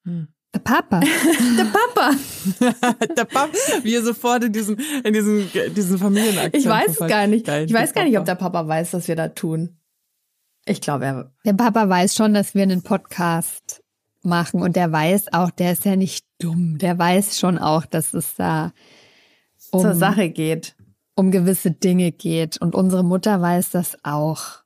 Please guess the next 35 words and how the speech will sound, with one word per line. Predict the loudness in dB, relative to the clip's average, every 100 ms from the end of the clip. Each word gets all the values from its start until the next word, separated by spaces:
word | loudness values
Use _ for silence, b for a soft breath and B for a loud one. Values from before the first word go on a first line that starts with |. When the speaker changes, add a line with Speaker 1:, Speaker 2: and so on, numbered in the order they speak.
| -4
Speaker 3:
Vielleicht | 0 0 0
finden | -2 2 2
wir | 2
irgendwann | 2 2 2 2
mal | 0 0
raus, | 0 0
ob | -2 -6
sie | -4
mal | -4
reingehört | -4 -4 -6 -6 -10 -12 -10
haben. | -10 -10 -12 _ _ _
Das | -10
müssen | -4 -2
wir | -2
irgendwann | -4 -4 -6
rausfinden. | -6 -8 -8 -10 -10 -10 -14 _ _ _ _ _ _ _ _ _ 0
Speaker 2:
Die | 4
Mama | 4 4 2
schon. | 0 0 0 -2 -2
Speaker 1:
Das | -2 0
finde | 2 2
ich | 0
wirklich | -2 -2
immer | -2 0
noch | 0
faszinierend, | -2 -4 -2 0 0 0
dass | -2
man | 0 0
sich | -2 -6 -12
immer | -4 0 2
noch | 2 0
bei | 0
seinen | 0 0
Eltern | -2 -2 0 0 2
denkt, | 2 0 -2